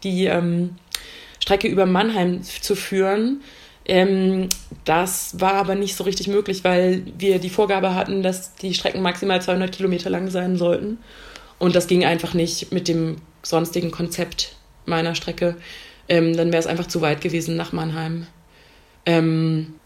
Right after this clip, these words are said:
ja, also wie bin ich vorgegangen? Ich hab im Endeffekt auf Komoot meine Strecke geplant. Ich plane eigentlich alle meine Strecken auf Komoot. Und da die, die Strecken dann ja auch im Endeffekt auf Komoot veröffentlicht werden,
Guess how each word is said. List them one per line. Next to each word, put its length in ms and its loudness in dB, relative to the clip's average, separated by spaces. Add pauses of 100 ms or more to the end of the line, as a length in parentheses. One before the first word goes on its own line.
(160)
ja, 460 2
also 160 0
wie 100 2
bin 100 4
ich 140 0
vorgegangen? 720 2
Ich 100 -6
hab 80 -6
im 120 -2
Endeffekt 720 -2 (300)
auf 180 -4
Komoot 600 0
meine 180 -2
Strecke 240 -4
geplant. 340 -2
Ich 200 -18
plane 240 0
eigentlich 240 -4
alle 160 2
meine 180 0
Strecken 320 -4
auf 160 0
Komoot. 420 0 (120)
Und 320 0 (420)
da 160 4
die, 400 2
die 140 -6
Strecken 320 -4
dann 100 -2
ja 100 -2
auch 120 -6
im 100 -4
Endeffekt 400 -4
auf 100 -6
Komoot 300 -4
veröffentlicht 580 -2
werden, 560 0